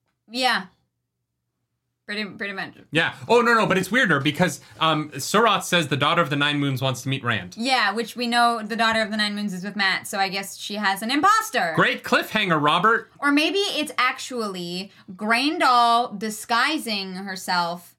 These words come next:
Speaker 1: as the Daughter of the Nine Moons, and then we have to talk about the issues with <laughs> blackface.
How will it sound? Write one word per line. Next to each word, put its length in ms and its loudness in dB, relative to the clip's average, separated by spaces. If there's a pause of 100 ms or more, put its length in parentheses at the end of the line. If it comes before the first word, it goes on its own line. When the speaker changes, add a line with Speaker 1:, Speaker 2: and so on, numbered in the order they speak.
(300)
Speaker 1:
as 640 0
the 240 -12
Daughter 260 2
of 80 -4
the 80 -2
Nine 260 -2
Moons, 280 -8
and 180 -2
then 140 0
we 80 -2
have 140 -2
to 60 -14
talk 240 -4
about 220 -4
the 140 -8
issues 240 -10
with 200 -8
<laughs> 60 -10
blackface. 840 -12